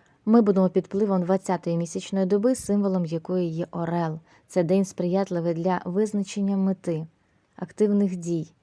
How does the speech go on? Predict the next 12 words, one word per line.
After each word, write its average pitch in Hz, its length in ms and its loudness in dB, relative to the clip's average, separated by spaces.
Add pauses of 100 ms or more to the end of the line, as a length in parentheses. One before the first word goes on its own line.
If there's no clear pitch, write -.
(140)
Добре 190 440 -2
починати 175 720 -6
нові 180 380 -4
справи. 170 540 -6 (320)
Поступово 254 760 2 (100)
із 208 120 -4
наступними 190 480 0
днями 208 420 0 (240)
світловий 180 480 0
день 233 260 0
почне 190 340 -4
добавлятися. 180 800 -6